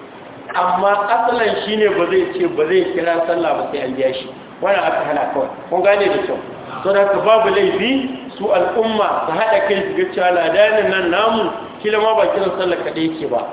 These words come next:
Shi ke buɗe ƙofar masallaci, ya buɗe winduna, ya kunna fitila, kila har da sharar masallaci, sannan kila ma har da wanke toilet. Wasu masallatan da shi kaɗai ke ladan. Amma dai ya gama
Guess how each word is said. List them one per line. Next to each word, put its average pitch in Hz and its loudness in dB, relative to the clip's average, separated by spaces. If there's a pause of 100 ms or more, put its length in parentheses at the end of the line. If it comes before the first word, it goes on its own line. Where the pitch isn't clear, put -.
(420)
Shi 185 -4
ke 185 -2
buɗe 160 -2
ƙofar 180 0
masallaci, 185 -2 (240)
ya 131 -8
buɗe 180 -4
winduna, 180 2
ya 139 -8
kunna 185 0
fitila, 180 0
kila 180 0
har 180 2
da 175 0
sharar 156 -2
masallaci, 180 0 (240)
sannan 180 0
kila 190 0
ma 185 2
har 185 2
da 175 2
wanke 170 0
toilet. 185 2 (680)
Wasu 240 -8
masallatan 226 0
da 220 -4
shi - -8
kaɗai 370 2
ke 190 0 (280)
ladan. 170 0 (680)
Amma 226 4
dai 262 2
ya 254 4
gama 226 4